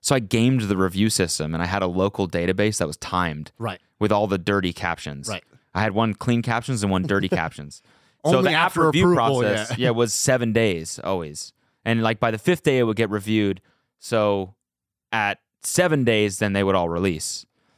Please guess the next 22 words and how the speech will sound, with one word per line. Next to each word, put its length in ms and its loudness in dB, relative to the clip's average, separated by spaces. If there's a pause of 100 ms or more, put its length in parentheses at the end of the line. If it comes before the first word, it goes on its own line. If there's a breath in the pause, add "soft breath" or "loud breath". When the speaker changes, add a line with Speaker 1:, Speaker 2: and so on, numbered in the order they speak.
Speaker 1:
So 140 0
then 160 2
I 80 2
waited 260 2
for 120 0
it 260 -4
to 80 -2
get 160 0
accepted. 520 0
I 80 2
released 440 -2
the 140 -2
dirty 320 -2
captions, 600 -6
and 180 -4
then 80 -2
the 60 -2
app 220 -2
went 140 -6
completely 520 -2
viral, 460 -4
and 140 -6